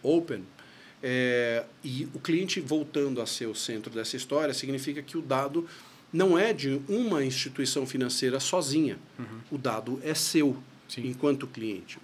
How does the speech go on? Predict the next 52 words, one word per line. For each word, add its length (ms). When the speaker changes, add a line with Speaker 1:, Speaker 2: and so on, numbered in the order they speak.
Speaker 1:
Você, 360
então, 280
tem 140
o 80
poder 340
de 120
volta 380
sobre 260
os 80
teus 200
dados, 480
de 100
poder 300
compartilhar 880
esse 180
dado 320
com 180
quem 200
você 260
quiser, 440
pelo 220
tempo 360
que 140
quiser. 320
Speaker 2:
Uhum. 220
Speaker 1:
Então, 200
você 220
pode 300
escolher 440
a 180
instituição 580
com 180
quem 160
você 240
quer 160
compartilhar, 680
se 140
é 40
com 140
uma 260
ou 60
com 160
todas, 560
e 80
se 160
é 40
por 180
um 80
período 380
determinado 840
ou 260
indeterminado. 760